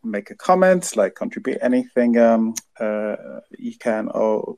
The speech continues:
always, like, either comment underneath the space or use the hashtag Nollywood Film Club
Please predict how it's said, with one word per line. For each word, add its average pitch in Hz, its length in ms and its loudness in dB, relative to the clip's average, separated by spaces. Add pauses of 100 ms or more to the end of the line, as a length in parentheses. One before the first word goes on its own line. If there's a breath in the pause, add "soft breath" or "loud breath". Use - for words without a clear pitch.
(100)
always, 104 360 -4
like, - 300 -6 (100)
either 117 160 2
comment 110 400 2
underneath 104 460 0
the 101 80 -10
space 101 720 0
or 98 140 -2
use 98 220 -4
the 101 100 -12
hashtag 101 320 -2
Nollywood 98 340 -4
Film 101 280 -8
Club 98 360 -4